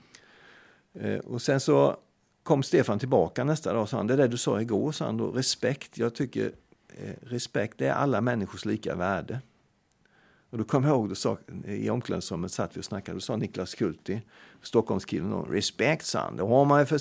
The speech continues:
Speaker 2: för vaktmästaren i Salkhallen, det är en elak farbror", sa han.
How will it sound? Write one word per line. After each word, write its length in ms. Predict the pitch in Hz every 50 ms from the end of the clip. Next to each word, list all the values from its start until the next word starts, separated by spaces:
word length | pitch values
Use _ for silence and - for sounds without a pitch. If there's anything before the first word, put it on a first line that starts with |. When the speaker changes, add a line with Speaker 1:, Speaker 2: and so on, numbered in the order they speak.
| - - _ _ _ - -
Speaker 2:
för 380 | - - 160 147 139 139 131 131
vaktmästaren 720 | 139 151 131 - - - 117 117 117 117 - - 104 110
i 40 | 117
Salkhallen, 840 | 117 - 151 123 110 95 - - - 95 117 147 165 147 - -
det 80 | 90 107
är 40 | 110
en 60 | 127
elak 440 | 151 156 120 95 101 131 180 202 -
farbror", 460 | - - 95 73 71 - - - - -
sa 140 | - - - -
han. 120 | 147 139